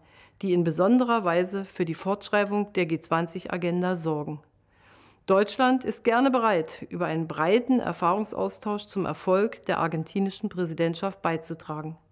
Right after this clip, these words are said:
Unsere beiden Länder pflegen bereits eine jahrzehntelange und gute Tradition der Zusammenarbeit,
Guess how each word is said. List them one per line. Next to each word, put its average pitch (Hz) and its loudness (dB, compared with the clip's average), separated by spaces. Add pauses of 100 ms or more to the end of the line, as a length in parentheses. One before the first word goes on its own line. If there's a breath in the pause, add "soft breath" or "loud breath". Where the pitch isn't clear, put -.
(560 loud breath)
Unsere 185 2
beiden 220 4
Länder 226 4
pflegen 202 0
bereits 180 0
eine 170 0
jahrzehntelange 220 0
und 220 -4
gute 202 -4
Tradition 180 -2
der 185 -2
Zusammenarbeit, 160 -4